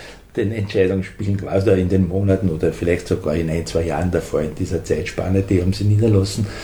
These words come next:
an einem, was ich gelesen habe, in, ja, in grenznahen Gebieten, die aber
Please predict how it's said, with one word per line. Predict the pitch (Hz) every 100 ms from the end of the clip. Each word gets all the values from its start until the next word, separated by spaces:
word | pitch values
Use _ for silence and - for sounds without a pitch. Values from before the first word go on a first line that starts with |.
| - -
an | 95
einem, | 92 92 - - - - - - - -
was | 98 -
ich | 98
gelesen | 87 90 110
habe, | 110 101
in, | 113 107 - - -
ja, | - - -
in | 107 98
grenznahen | - 95 117 - 107 98 110
Gebieten, | 113 104 113 113 156 143 - - - - - - - - - - -
die | 113 -
aber | 101 98 101 101